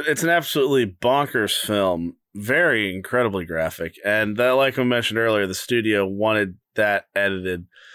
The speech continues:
out. That's why this movie very awkwardly has the one hour thirty time limit when it definitely has that feel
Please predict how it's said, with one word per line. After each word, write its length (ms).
out. 300
That's 200
why 380
this 260
movie 360
very 320
awkwardly 580
has 400
the 140
one 260
hour 320
thirty 600
time 380
limit 280
when 200
it 160
definitely 460
has 320
that 220
feel 540